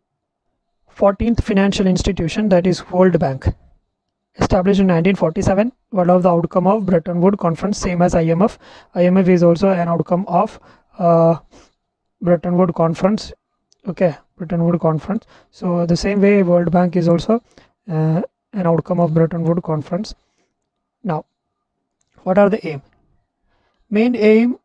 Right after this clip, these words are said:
of the establishment of World Bank is to help reconstruction of member countries'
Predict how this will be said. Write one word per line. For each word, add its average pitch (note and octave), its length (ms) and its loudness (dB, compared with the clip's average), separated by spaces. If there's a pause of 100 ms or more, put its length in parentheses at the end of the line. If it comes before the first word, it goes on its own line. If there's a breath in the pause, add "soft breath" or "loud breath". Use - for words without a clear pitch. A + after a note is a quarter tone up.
(140)
of G#3 160 -2
the G#3 60 4
establishment G3+ 500 2
of G3 80 4
World F#3 260 4
Bank E3+ 260 0 (920)
is G#3 160 2
to - 120 -2
help G#3+ 300 0 (460)
reconstruction B3+ 1040 0
of A3 340 0
member G3+ 540 2
countries' F#3+ 560 0